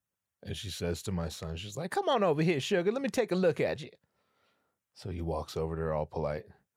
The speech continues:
She's like, "My, my, my, you getting so big. Oh, and look at this shirt. Isn't that nice? Who is that on your shirt, sweetie?"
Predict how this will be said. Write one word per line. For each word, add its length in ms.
She's 200
like, 160
"My, 220
my, 180
my, 240
you 160
getting 240
so 260
big. 340
Oh, 140
and 100
look 180
at 120
this 180
shirt. 360
Isn't 180
that 160
nice? 320
Who 160
is 140
that 180
on 160
your 80
shirt, 320
sweetie?" 380